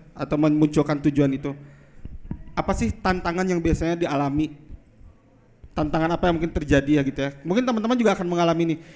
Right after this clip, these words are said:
Biasanya dari cerita teman-teman juga ataupun yang dirasakan Kang Kamal,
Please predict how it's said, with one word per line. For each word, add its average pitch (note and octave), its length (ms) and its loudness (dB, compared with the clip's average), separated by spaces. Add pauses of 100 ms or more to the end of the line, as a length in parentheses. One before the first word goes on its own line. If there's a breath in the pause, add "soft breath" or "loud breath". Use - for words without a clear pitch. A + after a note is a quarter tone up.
(120)
Biasanya F#3+ 360 2
dari F#3+ 160 2
cerita D#3+ 280 0
teman-teman D3 440 0
juga E3 480 4
ataupun D#3+ 280 -4
yang C#3+ 100 -4
dirasakan C#3 360 -4
Kang C#3 160 -2
Kamal, D3+ 380 -2